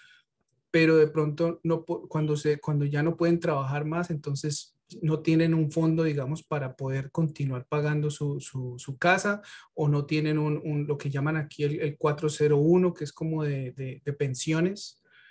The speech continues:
porque, pues, casi todos, hay mu-, hay muchos trabajos que no ofrecen eso.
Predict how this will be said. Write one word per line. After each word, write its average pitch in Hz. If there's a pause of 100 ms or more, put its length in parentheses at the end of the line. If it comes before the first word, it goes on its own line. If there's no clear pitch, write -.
(400)
porque, 165
pues, 147
casi 170
todos, 180
hay 165
mu-, 180
hay 165
muchos 175
trabajos 147
que 165
no 143
ofrecen 175
eso. 294